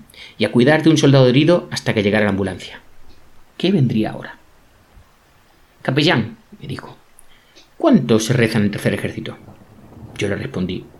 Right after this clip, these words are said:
"¿El general quiere decir por los capellanes o por los hombres?". "Por todos", respondió. A esto contesté: "Temo admitirlo, pero no creo que se rece mucho.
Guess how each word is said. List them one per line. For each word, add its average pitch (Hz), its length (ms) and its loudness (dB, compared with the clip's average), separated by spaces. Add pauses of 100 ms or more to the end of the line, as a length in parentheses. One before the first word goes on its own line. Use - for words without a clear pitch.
(240)
"¿El 123 80 -8
general 110 320 0
quiere 127 200 4
decir 139 280 4
por 135 100 2
los 135 100 4
capellanes 180 560 2 (280)
o 127 80 -10
por 127 120 2
los 104 140 0
hombres?". 104 360 -4 (800)
"Por 160 160 -8
todos", 180 400 2
respondió. 95 460 -6 (1160)
A 131 80 0
esto 135 180 2
contesté: 131 540 2 (400)
"Temo 165 200 4
admitirlo, 190 880 2
pero 165 160 0
no 190 160 4
creo 120 140 2
que 110 80 -6
se 110 120 -2
rece 104 200 -4
mucho. 98 320 -4